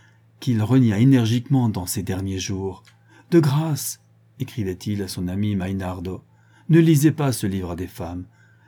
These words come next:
Elles me prendraient, en écoutant mes nouvelles, pour un vil entremetteur, un vieillard incestueux, un homme impur, et personne ne serait là pour s'élever en témoignage et pour dire, ' Il écrit en jeune homme,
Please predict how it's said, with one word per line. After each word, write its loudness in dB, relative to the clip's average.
Elles 2
me 6
prendraient, 0
en 2
écoutant 2
mes 4
nouvelles, 2
pour 2
un 6
vil 6
entremetteur, -2
un 2
vieillard 6
incestueux, 0
un 4
homme 6
impur, 2
et -2
personne -4
ne 0
serait -4
là -4
pour -12
s'élever 0
en 2
témoignage 0
et 2
pour -2
dire, ' 2
Il 2
écrit 2
en 4
jeune 4
homme, 0